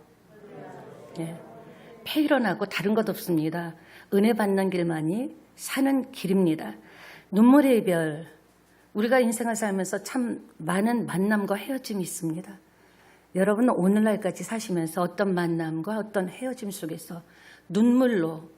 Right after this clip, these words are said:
정말 이, 이 절절히 아픈 그런 가슴으로 이별한, 예, 그런 기억이 있으십니까? 그때 여러분 마음은 어땠습니까? 사람이 가장 하기 어려운 것이 뭐라고 했죠?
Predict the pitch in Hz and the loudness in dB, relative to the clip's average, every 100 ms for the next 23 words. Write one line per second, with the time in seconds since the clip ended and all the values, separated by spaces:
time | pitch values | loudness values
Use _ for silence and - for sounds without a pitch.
0 | _ _ - - 202 202 185 185 180 170 | _ _ -14 -4 0 2 0 -2 -4 -6
1 | - - 180 175 - 254 269 262 254 - | -12 -10 -8 -6 -2 0 0 0 0 0
2 | 185 - 220 202 160 - - - - 208 | -4 -4 0 0 -2 -6 -18 -20 -10 -4
3 | 208 214 190 190 202 196 202 185 190 214 | -4 -4 -6 -4 -2 0 0 0 -2 0
4 | 202 208 220 - - _ _ 165 156 151 | -2 -2 -6 -12 -20 _ _ -12 -12 -10
5 | 190 196 185 - - _ _ _ _ _ | -4 -2 -4 -8 -18 _ _ _ _ _
6 | _ _ _ - 185 185 196 - 165 185 | _ _ _ -4 -2 -2 -4 -6 -6 -4
7 | 160 160 - 185 - _ _ _ - 226 | -4 -4 -12 -18 -20 _ _ _ -6 -2
8 | 214 214 208 202 226 175 170 190 196 185 | 2 4 2 0 0 0 0 -2 -4 -6
9 | 175 170 156 156 160 160 - _ _ _ | -6 -4 -4 -6 -14 -18 -20 _ _ _
10 | _ _ _ _ _ _ _ - - 277 | _ _ _ _ _ _ _ -8 0 2
11 | 277 285 - 202 269 254 285 262 185 190 | 4 2 0 0 2 2 2 2 4 2
12 | 202 180 175 - 170 170 190 185 170 170 | 0 0 -4 -4 -4 0 0 0 -2 -6
13 | - 175 220 311 | -8 -8 -8 -10